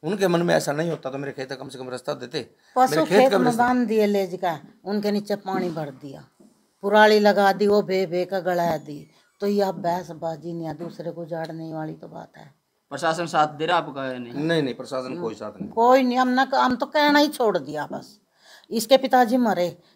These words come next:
Speaker 2: पूछ लो बा, मन, वो जेल में तभी आ जा भाई, हमारे बाप गुजर गए, तो तीन बार पुलिस बैठाई यहाँ ले आकर। आखिरी में मैं ही बोली, फिर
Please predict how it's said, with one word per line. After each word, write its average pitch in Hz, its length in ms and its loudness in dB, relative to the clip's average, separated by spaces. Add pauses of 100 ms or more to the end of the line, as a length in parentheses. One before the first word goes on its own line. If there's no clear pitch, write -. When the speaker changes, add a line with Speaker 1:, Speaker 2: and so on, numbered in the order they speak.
(180)
Speaker 2:
पूछ 247 300 2
लो 214 180 4
बा, 233 160 2
मन, 214 420 2
वो 208 440 0
जेल 208 320 4
में 220 160 0
तभी 226 260 2
आ 214 140 6
जा 180 260 0
भाई, 190 640 0
हमारे 180 480 -4
बाप 175 540 -2
गुजर 175 280 -6
गए, 208 200 -8 (520)
तो 240 100 4
तीन 277 500 4
बार 226 220 2
पुलिस 202 300 -4
बैठाई 156 420 -12
यहाँ 185 220 -10
ले 160 100 -14
आकर। 156 320 -14 (340)
आखिरी 208 400 0
में 202 160 2
मैं 214 220 2
ही 254 180 4
बोली, 170 380 0
फिर 180 340 -4